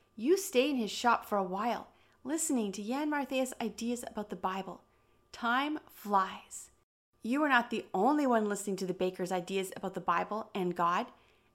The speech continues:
Every week, he has more thoughts about the Bible. And one day, his shop is closed. No more baking bread. He has become a pastor. Jan Matthias started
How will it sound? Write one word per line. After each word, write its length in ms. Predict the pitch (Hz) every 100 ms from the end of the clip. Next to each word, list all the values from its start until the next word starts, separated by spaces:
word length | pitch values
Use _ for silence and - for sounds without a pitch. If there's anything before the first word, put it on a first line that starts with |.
| -
Every 320 | 269 262 294
week, 320 | 247 233 254 -
he 120 | 233
has 140 | 233 214 -
more 460 | 202 208 262 285
thoughts 400 | 226 214 160 - -
about 200 | 190 185
the 60 |
Bible. 440 | 180 180 175 - - _ _ _
And 200 | 233 220
one 180 | 247 269
day, 300 | 311 370 370 -
his 160 | - 190
shop 340 | - 202 220
is 100 | 233
closed. 520 | - 226 190 - - - _ _ _
No 280 | 214 226 262
more 220 | 285 285
baking 440 | 269 262 254 254 240
bread. 360 | 247 262 320 - _ _ _ _
He 220 | - 262
has 180 | 269 285
become 420 | 294 262 220 254 -
a 80 | 262
pastor. 520 | 254 190 180 - - - _ _ _ _ _ _ _ _ _ _ _ _ _
Jan 260 | 254 311 453 494 -
Matthias 440 | 262 247 240 233
started 580 | - - 233 214 226 -